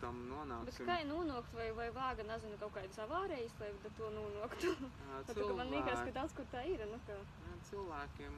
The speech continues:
Speaker 1: mainās, ā, doma, nu, tur atkal tas pats, ā, stāsts, man liekas,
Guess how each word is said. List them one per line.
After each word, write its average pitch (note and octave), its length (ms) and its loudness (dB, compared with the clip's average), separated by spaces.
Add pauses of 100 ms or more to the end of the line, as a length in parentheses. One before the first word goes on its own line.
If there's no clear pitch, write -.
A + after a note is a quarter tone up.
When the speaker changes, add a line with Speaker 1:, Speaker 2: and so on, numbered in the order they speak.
(120)
Speaker 1:
mainās, D3+ 760 -4
ā, A2+ 360 -2 (1040)
doma, C#3+ 380 2
nu, B2+ 200 0 (260)
tur C#3+ 120 0
atkal A2 300 0
tas G#2 240 -6
pats, - 280 -4
ā, G#2+ 520 0 (120)
stāsts, A#2 280 0
man G#2 140 -2
liekas, A2 260 -2